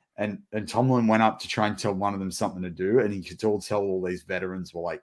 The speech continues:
uh, me-, they're mentally, like, they were done. So he went up to Woodley 'cause he was the youngest player on the team,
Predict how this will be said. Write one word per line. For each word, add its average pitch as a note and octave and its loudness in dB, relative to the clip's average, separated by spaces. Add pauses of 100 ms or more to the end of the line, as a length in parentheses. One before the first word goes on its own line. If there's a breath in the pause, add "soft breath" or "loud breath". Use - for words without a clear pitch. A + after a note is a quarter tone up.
(120)
uh, D2+ -2
me-, F2 -8
they're E2+ -4
mentally, F#2 -4
like, D#2+ -10
they E2+ -8
were E2 -6
done. E2 0 (260 soft breath)
So - -2
he G#2 4
went A2 6
up A#2 2
to G#2+ 0
Woodley F2+ -2
'cause F2+ -10
he G2+ -6
was F2 -8
the F#2 -12
youngest F#2 -4
player F#2 -2
on F2+ -2
the E2+ -6
team, F#2+ -4